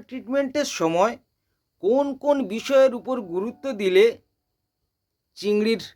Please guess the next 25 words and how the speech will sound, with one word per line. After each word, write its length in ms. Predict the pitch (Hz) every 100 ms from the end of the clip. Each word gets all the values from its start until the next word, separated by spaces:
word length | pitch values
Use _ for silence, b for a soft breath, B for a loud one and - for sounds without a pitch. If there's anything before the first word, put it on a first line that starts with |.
| _ _ _ - 87
ভালো 240 | 131 220 247 170
বাঁচার 340 | 180 175 240 196
হার 180 | 165 165 - _ _ _ -
পাওয়া 240 | 123 123 113 98
যায়? 180 | 90 - _ _ _ 127
Very, 140 | 214 277
very 140 | 277 220
good 100 | 226
morning, 220 | 247 254 226
friends। 440 | 247 247 247 240 - 226
কেমন 180 | 220 233
আছেন 180 | 233 240 226
সবাই? 260 | 220 220 220 208
আশা 140 | 214 202
করি 120 | 214
আপনারা 220 | 202 208 208 196
প্রত্যেকেই 460 | 196 - 202 220 208
ভালো 160 | 208 202
আছেন। 200 | 196 208 196 _ _ _ _ -
আমি 140 | 127 175 - 143
অসীম 280 | 160 226 220 180
জানা, 260 | 190 196 208 - _ _ _ _ _ _ _ _ _ _ _ _ -
টেকনিক্যাল 440 | 190 190 240 254 240 175
এক্সিকিউটিভ, 600 | 175 175 190 208 214 233 202 - _ _ _ _ _ _ _ _ _ -
পিভিএস 400 | 180 180 208 202